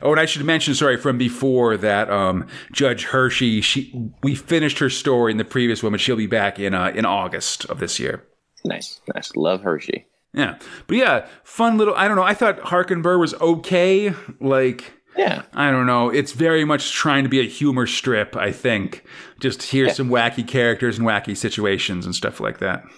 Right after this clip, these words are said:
Speaker 2: Yeah, exactly. And I think, I think they do it really well 'cause it didn't feel over the top. It was kind of like, um, uh,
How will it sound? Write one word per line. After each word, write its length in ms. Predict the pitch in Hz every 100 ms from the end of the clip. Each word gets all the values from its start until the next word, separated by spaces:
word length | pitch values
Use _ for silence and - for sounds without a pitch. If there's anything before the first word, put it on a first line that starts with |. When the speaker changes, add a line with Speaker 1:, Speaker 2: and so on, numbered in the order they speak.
| _ _ -
Speaker 2:
Yeah, 200 | 95 -
exactly. 340 | 92 92 85 -
And 120 | 135
I 40 |
think, 220 | 220 147 -
I 60 |
think 160 | - 107
they 80 | 90
do 160 | 85
it 40 | 76
really 180 | 78 76
well 420 | 76 76 71 - -
'cause 120 | 110
it 40 |
didn't 200 | 135 143
feel 240 | 131 120 101
over 240 | 98 92
the 80 | 80
top. 420 | - 151 139 -
It 120 | - 87
was 140 | 82
kind 200 | - 98
of 120 | 90
like, 260 | 85 80 80 _ _ -
um, 520 | - 82 76 69 71 - - - _ -
uh, 140 | 90